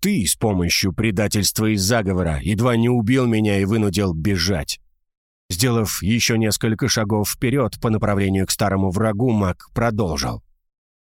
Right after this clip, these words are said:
«Но пользы принести за все эти годы ты так и не сумел. Более того,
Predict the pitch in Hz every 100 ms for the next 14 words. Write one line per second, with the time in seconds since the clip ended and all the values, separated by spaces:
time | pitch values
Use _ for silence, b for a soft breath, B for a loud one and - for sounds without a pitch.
0 | - 123 120 143 135 110 135 131 135 127
1 | - 131 120 90 120 113 - 117 107 127
2 | 104 120 107 104 117 - 107 98 110 104
3 | 95 113 113 117 90 64 - _ _ _
4 | _ _ 92 139 175 165 123 90 71 67